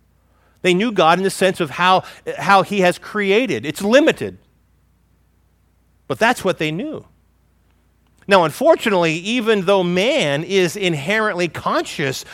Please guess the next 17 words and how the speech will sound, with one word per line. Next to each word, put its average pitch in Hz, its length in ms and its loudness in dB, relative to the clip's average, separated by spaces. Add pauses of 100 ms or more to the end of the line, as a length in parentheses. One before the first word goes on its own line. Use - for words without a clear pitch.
(200)
of 165 220 2
God's 135 380 2
existence, 120 840 -8 (680)
he's 185 200 -4
also 202 420 2
inclined 165 640 -4
to 175 180 -6
reject 151 840 -8 (200)
that 139 540 -8
knowledge, 139 760 -10
as 135 260 -2
men 127 300 -6
<laughs> - 160 -18
do 147 100 -6
so 135 340 -8
often 110 420 -10
today. 90 440 -14